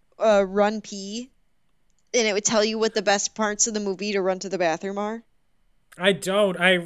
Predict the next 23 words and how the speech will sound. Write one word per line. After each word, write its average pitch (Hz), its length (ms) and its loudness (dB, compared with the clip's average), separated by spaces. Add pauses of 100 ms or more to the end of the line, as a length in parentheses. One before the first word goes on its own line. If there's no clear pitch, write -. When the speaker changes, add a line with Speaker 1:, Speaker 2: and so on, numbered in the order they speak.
(100)
Speaker 2:
I 185 320 2
vaguely 160 540 2
remember. 135 300 -2
I 160 80 0
never 175 200 -2
used 123 300 -6
it. 131 80 -4
I 143 100 -4
don't 233 120 -4
really 196 160 0
have 131 80 -2
an 120 100 -8
issue 123 220 -8
with 117 100 -8
having 113 220 -12
to 107 80 -16
go 110 120 -12
pee 110 280 -12
during 104 260 -12
movies 104 420 -12
unless 104 260 -12
it's, 120 140 -14
like, 107 300 -8